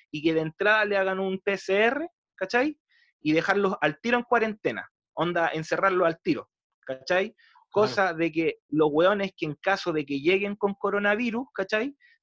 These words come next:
Speaker 1: Tengan la oportunidad también de, de mejorarse de esa wea, pues, ¿cachai? Ahora, eh, ¿qué pasa con eso? Que, obviamente, estos weones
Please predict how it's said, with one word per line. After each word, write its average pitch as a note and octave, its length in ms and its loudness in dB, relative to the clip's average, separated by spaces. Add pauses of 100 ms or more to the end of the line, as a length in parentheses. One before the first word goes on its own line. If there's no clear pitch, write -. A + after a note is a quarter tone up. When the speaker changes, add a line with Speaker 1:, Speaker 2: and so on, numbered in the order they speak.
Speaker 1:
Tengan F#3+ 280 2
la F#3 80 4
oportunidad F#3 480 0
también G3+ 480 -2
de, F#3+ 600 0
de D#3+ 140 -2
mejorarse F#3+ 560 0
de A3 60 -4
esa A3 180 -8
wea, C3 260 -4
pues, - 200 -20 (180)
¿cachai? F3 400 -4 (760)
Ahora, D3 440 2 (480)
eh, C#3 260 2
¿qué F#3 140 0
pasa G3+ 280 0
con A3+ 180 -2
eso? D3+ 400 -6
Que, B2+ 600 -2
obviamente, F#3+ 580 -2
estos F3+ 160 -8
weones F#3+ 320 -4